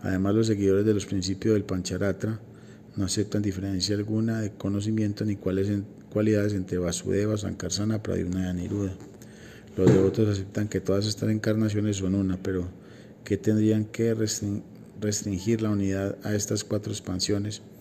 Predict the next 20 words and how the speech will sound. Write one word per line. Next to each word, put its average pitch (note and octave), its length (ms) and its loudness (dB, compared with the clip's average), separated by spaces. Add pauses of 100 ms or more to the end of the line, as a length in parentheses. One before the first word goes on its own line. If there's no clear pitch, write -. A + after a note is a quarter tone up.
(560)
cuádruples? A2+ 720 0 (280)
Por F#2+ 160 -4
supuesto, G2 500 -2
no F#2+ 120 0
lo G2 120 0
haríamos, F#2+ 540 -2 (760)
porque - 300 -4
todas G2 220 -2
las G2 120 0
entidades F#2+ 360 -2
vivientes, G2 520 -2
desde F#2+ 260 -6
Brahma F#2 500 -2
a F#2+ 100 -6
la A2+ 80 0
hormiga A2 340 -2
insignificante, G#2+ 880 -2 (560)
son - 160 -2
expansiones G2 600 0
de F#2+ 140 -4